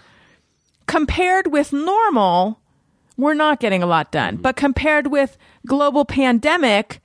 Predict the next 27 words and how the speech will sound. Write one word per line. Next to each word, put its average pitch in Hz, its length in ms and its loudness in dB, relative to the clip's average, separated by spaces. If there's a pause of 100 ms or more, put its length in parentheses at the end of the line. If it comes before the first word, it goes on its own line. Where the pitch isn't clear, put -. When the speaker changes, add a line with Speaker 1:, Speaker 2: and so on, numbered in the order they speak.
(160)
Speaker 1:
I 285 100 0
don't 320 200 0
know 330 360 2
what 220 320 0
the 196 180 -2
expectations 196 720 -2
are 185 100 2
supposed 180 340 -2
to 185 60 -2
be. 156 160 -4
That's 247 300 -2
what's 262 200 -4
so 214 260 0
fucking 214 420 -2
weird 294 260 2
about 147 260 -2
this. - 380 -6 (140)
Speaker 2:
Well, 143 480 0
it's, 131 240 -2
it's - 160 0
hard 151 300 -2
to 127 80 0
go 117 240 0
from, 104 260 -2
like, 95 300 -4
your 98 80 0
normal 101 840 0